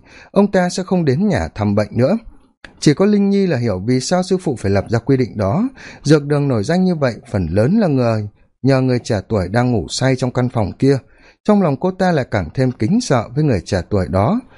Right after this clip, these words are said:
Chỉ là hắn đã ngủ năm năm rồi mà còn chưa tỉnh, chẳng lẽ hắn thực sự là thần tiên sao? Linh Nhi đã từng nghe nói qua về các vị tiên sư,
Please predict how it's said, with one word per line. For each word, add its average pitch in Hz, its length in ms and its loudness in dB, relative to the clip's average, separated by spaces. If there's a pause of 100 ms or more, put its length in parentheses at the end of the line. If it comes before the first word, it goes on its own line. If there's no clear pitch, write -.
(380)
Chỉ 139 140 4
là 107 280 0 (100)
hắn 117 240 0
đã 190 100 0
ngủ 131 260 0
năm 127 300 -2
năm 127 220 0
rồi 110 160 0
mà 87 120 -2
còn 82 300 -4
chưa 180 160 2
tỉnh, 98 260 -2 (340)
chẳng 120 160 2
lẽ 120 100 0
hắn 147 160 -2
thực 131 180 -2
sự 135 180 -2
là 120 120 0
thần 110 280 0
tiên 170 260 0
sao? 160 300 -2 (540)
Linh 202 200 4
Nhi 202 120 2
đã 202 180 -4
từng 135 180 0
nghe 156 120 -2
nói 160 240 -2
qua 170 220 -2
về 127 180 -2
các 151 160 -4
vị 135 260 -2
tiên 135 220 2
sư, 143 300 0